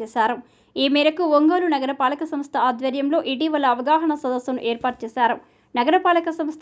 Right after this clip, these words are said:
కమిషనర్ కె వెంకటేశ్వర్లు అధ్యక్షతన జరిగిన ఈ సదస్సులో నగర మేయర్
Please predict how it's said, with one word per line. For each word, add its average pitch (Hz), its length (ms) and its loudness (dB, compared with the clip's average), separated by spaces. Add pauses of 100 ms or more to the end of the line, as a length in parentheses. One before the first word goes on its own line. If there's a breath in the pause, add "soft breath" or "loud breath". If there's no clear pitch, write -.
కమిషనర్ 269 600 -2
కె 254 200 0
వెంకటేశ్వర్లు 262 680 -2
అధ్యక్షతన 233 600 -2
జరిగిన 233 460 -4
ఈ 240 100 -6
సదస్సులో 233 540 -2 (360 soft breath)
నగర 294 240 4
మేయర్ 311 380 2